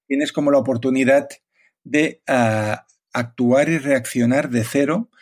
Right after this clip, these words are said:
sin expectativas. Entonces, eso es lo que siempre me ha atraído a mí de, de la filosofía del viajero, esta posibilidad de reinvertirte en el camino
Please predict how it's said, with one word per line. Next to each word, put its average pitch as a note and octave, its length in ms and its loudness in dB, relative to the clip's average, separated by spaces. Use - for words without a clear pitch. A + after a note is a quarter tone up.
sin C#3 220 -2
expectativas. A#2 800 -2
Entonces, B2 400 -2
eso - 220 -8
es F3 60 -6
lo F3 80 -2
que E3 120 -2
siempre D3 320 0
me D3 120 2
ha - 20 4
atraído A2 440 0
a F2+ 40 -4
mí G#2 140 -2
de, A2 320 -2
de B2 180 0
la A2+ 100 2
filosofía A#2+ 560 0
del A#2 180 2
viajero, G#2+ 540 0
esta C#3+ 300 -4
posibilidad C3+ 600 0
de B2 220 0
reinvertirte A#2+ 960 -2
en C#3+ 120 0
el A#2+ 100 2
camino D3 580 -2